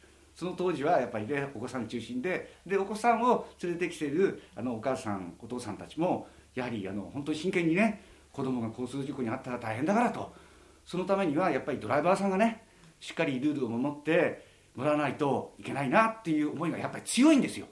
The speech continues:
そういう方がもう地域地域でいろんな場所に行って、えー、トラックが、あの、ステージになっていたりしたんで、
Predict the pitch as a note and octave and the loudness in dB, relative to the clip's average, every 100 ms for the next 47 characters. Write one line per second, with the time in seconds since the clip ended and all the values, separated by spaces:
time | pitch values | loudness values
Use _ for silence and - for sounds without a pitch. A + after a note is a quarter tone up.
0 | - - - - - - - - - - | -20 -20 -20 -20 -20 -20 -20 -20 -20 -4
1 | B3+ B3+ B3 A3+ G3+ G3 C#3+ C#3 C3+ C3 | -2 2 2 4 6 6 6 2 -4 -4
2 | D#3 D#3 D3+ E3 - G#2 G#2 - - - | -6 -6 -6 -6 -4 -4 -4 -6 -18 -12
3 | C#3+ A3 G#3+ G#3 G3+ F#3 F#3 C3+ - - | -4 -2 0 0 0 2 2 2 0 -10
4 | D3+ - F#3 D3 - - - D3+ D3+ D3+ | -12 -2 0 0 -4 -18 -4 2 2 4
5 | B3 D4 D4 - E3+ D#3+ C#3+ B2+ F3+ F3 | 4 4 0 -6 2 2 2 2 6 6
6 | - B2+ B2+ A#2 A#3 A#3 A#2 G2+ A2 - | 6 2 -2 0 0 2 0 -2 -4 -4
7 | F2+ D2 A2+ A2+ G2+ - F2+ G#2+ F2+ | -10 -10 -6 -4 -4 -6 -6 -6 -6